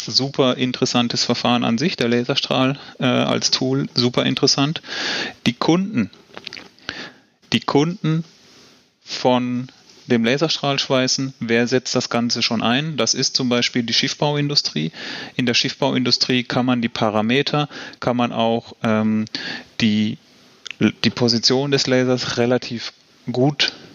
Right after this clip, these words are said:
festlegen. Man kann die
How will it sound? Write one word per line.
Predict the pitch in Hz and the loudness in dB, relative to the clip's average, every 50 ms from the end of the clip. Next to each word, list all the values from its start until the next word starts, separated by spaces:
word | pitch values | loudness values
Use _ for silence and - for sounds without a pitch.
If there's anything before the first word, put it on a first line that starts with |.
| - | -18
festlegen. | - - - 151 151 - - - 151 143 143 143 147 143 | -14 -2 0 0 2 2 0 2 2 2 2 2 0 0
Man | 127 117 113 110 | 0 0 0 0
kann | - - 123 117 117 117 117 113 - - - - - - - - - _ _ _ _ _ _ - | 0 0 2 2 2 0 -2 -4 -6 -12 -16 -16 -16 -18 -18 -20 -20 _ _ _ _ _ _ 0
die | 120 110 107 107 107 110 - | 2 2 4 2 2 0 0